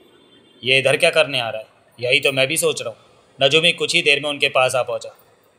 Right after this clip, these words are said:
"मुझे मालूम था कि तुम दोनों यहीं मिलोगे," नजूमी बोला।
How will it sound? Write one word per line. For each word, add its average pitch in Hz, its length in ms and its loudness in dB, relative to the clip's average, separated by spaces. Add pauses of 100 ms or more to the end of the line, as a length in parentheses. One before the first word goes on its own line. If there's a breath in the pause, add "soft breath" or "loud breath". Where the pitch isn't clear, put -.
"मुझे 135 200 2
मालूम 151 400 2
था 156 120 -2
कि 151 120 -2
तुम 139 200 -2
दोनों 135 220 0
यहीं 127 260 -2
मिलोगे," 107 340 -14 (420)
नजूमी 139 300 2
बोला। 117 300 -8